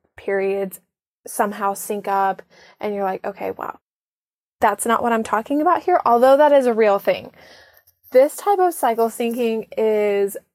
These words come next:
more in the direction of syncing your life and specifically in this episode, your work, although you can do it with food, with exercise, doing the things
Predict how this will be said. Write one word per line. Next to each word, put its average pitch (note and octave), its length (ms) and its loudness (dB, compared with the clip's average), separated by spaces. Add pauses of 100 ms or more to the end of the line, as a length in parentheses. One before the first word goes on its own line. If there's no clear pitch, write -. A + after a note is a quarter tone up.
(140)
more A3 480 0
in C#4 140 0
the D4 80 0
direction A#3 800 -2
of G3 420 0 (160)
syncing C#4+ 680 -4 (120)
your A3+ 340 2
life G3+ 560 -2 (480)
and G#3 640 -2 (240)
specifically A#3 680 -2
in G3+ 60 -4
this D4+ 160 -4
episode, G#3+ 480 -2
your G#3 300 -2
work, F#3+ 500 -2 (380)
although G#3 180 0
you G3+ 200 -2
can G#3 320 -8
do F#3+ 180 -2
it F#3+ 180 -4
with G3+ 400 -8
food, C#4+ 540 -4
with A3+ 140 -6 (100)
exercise, C4 800 -2 (560)
doing B3+ 460 0 (440)
the A3+ 560 2
things C#4 680 0